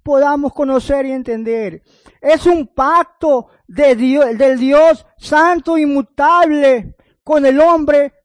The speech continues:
pecador. Pablo primero nos da un sorbo, cómo debemos tratar un pacto entre nosotros, y luego nos lleva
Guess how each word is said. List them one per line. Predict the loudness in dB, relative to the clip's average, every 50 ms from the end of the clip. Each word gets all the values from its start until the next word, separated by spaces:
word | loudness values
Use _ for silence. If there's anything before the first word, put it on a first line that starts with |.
| _ _ _
pecador. | -10 -8 -6 -4 -4 -4 -4 -4 -6 -8 -10 _ _ _ _ _ _ _ _ _ _ _ _ _ _ _ _ _ -20 -18 -18 -16 -18 -18 -18 -20 -20 _ _ _ _ _ _ _ _ _ _ _ -20 -20 -20 -20 _ _ _ _ _ _ _ _ _ _ _ _ _ _ _
Pablo | -6 -4 -4 -4 -4
primero | -4 -4 -4 -2 -2 -2 -2 -4
nos | -4 -4 -4
da | -4 -4
un | -4 -4 -6
sorbo, | -4 -2 -2 -2 -2 -2 -4 -6 -8 -10 -12 -16 -20 -20 -20 -20 -20 _ _ _ _ _ _ _ _ _ _ _ _ _ _ _ _ _ _ _ _ _ _ _ _
cómo | -2 -2 -2 0 0 -2
debemos | -2 -2 -2 -4 -6 -6 -6
tratar | -6 -8 -8 -8 -10
un | -10 -12 -12
pacto | -10 -10 -10 -10 -10 -12 -12
entre | -12 -12 -12 -12
nosotros, | -12 -12 -12 -10 -10 -12 -10 -12 -16 -20 -20 _
y | -14 -12 -8
luego | -6 -4 -4 -4 -6 -6 -6 -8
nos | -8 -10 -10 -8
lleva | -6 -4 -2 -2 -2 -2 -4 -8 -10 -12